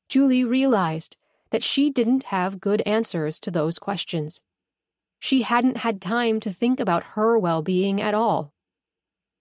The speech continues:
At that point, Julie says, "I was like, 'We can't keep doing this. We can't both be doing full-time jobs, and I'm under all this stress, and I have to take care of the kid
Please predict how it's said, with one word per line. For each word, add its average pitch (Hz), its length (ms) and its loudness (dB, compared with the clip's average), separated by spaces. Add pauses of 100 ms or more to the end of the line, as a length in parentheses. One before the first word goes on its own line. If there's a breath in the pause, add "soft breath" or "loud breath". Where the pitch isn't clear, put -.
(420)
At 254 140 -4
that 254 200 2
point, 185 340 -2 (140)
Julie 170 300 0
says, 160 440 -4 (380)
"I 247 80 0
was 240 180 0
like, 214 320 -2 (400)
'We 247 200 0
can't - 300 -2
keep 214 200 -2
doing 208 320 0
this. - 320 -8 (680)
We 247 100 0
can't 285 340 0
both 226 320 2
be 220 120 0
doing 208 340 4
full-time 208 600 0
jobs, 185 520 -2 (240)
and 220 160 2
I'm 269 260 4
under 220 340 2
all 214 200 4
this 277 200 -2
stress, 170 440 -2 (160)
and 226 140 0
I 226 100 2
have 254 240 -2
to 302 80 -2
take 240 240 -2
care 208 420 -2
of 170 140 -4
the 165 100 -4
kid 269 380 0